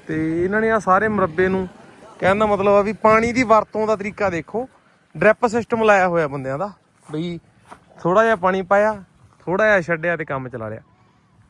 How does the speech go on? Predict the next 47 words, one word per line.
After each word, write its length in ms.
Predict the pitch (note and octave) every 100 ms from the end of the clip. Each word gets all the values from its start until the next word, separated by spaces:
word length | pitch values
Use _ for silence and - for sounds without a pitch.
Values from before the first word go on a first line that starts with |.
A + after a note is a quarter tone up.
| _ _ -
ਇਹ 80 | F#3+
ਰਾਜਸਥਾਨ 440 | F3 F3+ F#3+ F#3+
ਦਾ 80 | F#3+
ਏਰੀਆ 280 | F3+ E3 D#3+
ਜੀ, 100 | F3+
ਕਰਨਪੁਰ 440 | E3 D3 D3+ E3
ਸ਼ਹਿਰ 240 | C#3 D#3 F3+
ਦੇ 120 | F#3
ਵਿੱਚ 160 | F3
ਮੈਂ 120 | D#3+ C3
ਖੜਾ, 180 | C#3+
ਥੇੜੀ 260 | E3+ D3 F3
ਦੇ 100 | E3+
ਵਿੱਚ। 200 | E3 G3 A3 _ - - - - - - - -
ਤੇ 160 | E3+
ਡਿੱਗੀ 360 | D#3+ G3+ F#3+ C4
ਆਹ 200 | C4+ C4
ਤਾਜ਼ੀ 340 | - A#3+ A#3+
ਲੱਗੀ 280 | C4 G#3+ F#3+
ਆ 80 | G#3+
ਮੇਰੇ 240 | A3+ A3+
ਖਿਆਲ 240 | G3 G#3+ G#3
ਦੇ 80 | G#3+
ਵਿੱਚ, 180 | G#3+
ਆਹ 80 | A#3
ਇਸੇ 260 | G#3+ - G#3+
ਸਾਲ 240 | G#3 G#3
ਦੇ 100 | G3+
ਅੰਦਰ 180 | G#3 G3
ਅੰਦਰ 140 | G3+
ਆਹ 60 | G#3
ਦੋਨੇ 280 | F3 F#3+ G#3+
ਪਰਲੀ 320 | G3 F3+ G3+
ਡਿੱਗੀ, 280 | G3 F#3 A3
ਇੱਕ 120 | -
ਉਹ 60 | F#3+
ਪਰੇ 200 | G3+ G#3+
ਦੀਂਦੀ 180 | A3
ਉਹ 120 | A3 G3
ਦੋਨੇ, 200 | F#3+ F#3 _ _ _ _ _ _ -
ਉਹ 80 | F3
ਪਰੇ 240 | - G#3
ਡਿੱਗੀ 320 | G#3+ F#3+ G#3+ G#3
ਇੱਕ, 280 | - F#3 F3+
ਇੱਕ 180 | E3+ D#3+
ਆਹ 180 | C#3+
ਡਿੱਗੀ। 300 | C3 C#3 D#3